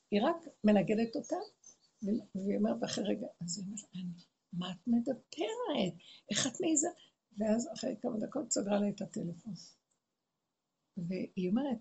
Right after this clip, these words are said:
הדבר ש-, מה שהתרחש אצלי, החוויה, זה שנעלם לי בכלל המחשבה מה היא אמרה, לא אמרה, כן אמרה, שום התפעלות, שום התרגשות, ונגמר.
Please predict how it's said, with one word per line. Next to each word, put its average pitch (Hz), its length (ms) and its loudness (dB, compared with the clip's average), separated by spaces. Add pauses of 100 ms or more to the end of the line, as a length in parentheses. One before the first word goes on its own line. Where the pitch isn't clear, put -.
הדבר 208 340 -2
ש-, - 200 2 (180)
מה 220 120 2
שהתרחש - 720 -2
אצלי, 220 300 2
החוויה, 190 460 -2 (1080)
זה 175 240 -2
שנעלם 196 320 0 (1900)
לי 294 340 0 (480)
בכלל 226 360 0
המחשבה 208 440 2
מה 202 140 2
היא 202 120 2
אמרה, 90 220 -2
לא 90 140 -2
אמרה, 87 240 -2
כן 98 260 -2
אמרה, 170 280 -4
שום 254 260 -2
התפעלות, 190 560 -2
שום 254 160 -2
התרגשות, 214 680 -2 (600)
ונגמר. 359 460 0